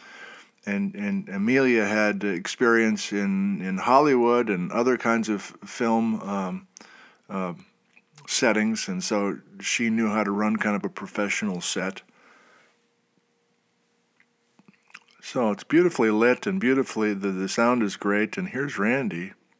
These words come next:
kind of talking into this camera.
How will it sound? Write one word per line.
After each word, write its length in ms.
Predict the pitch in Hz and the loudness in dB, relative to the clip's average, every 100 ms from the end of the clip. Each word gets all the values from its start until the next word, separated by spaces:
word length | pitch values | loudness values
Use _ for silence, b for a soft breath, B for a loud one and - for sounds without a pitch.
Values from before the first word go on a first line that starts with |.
| - _ _ _ _ _ | -20 _ _ _ _ _
kind 140 | - 95 | -10 -10
of 100 | 87 | -10
talking 420 | - 113 113 101 | -6 -4 -2 0
into 240 | 104 101 | 0 -2
this 200 | 92 90 | -6 -6
camera. 580 | - - 131 120 80 87 | -6 -8 -6 -4 -6 -8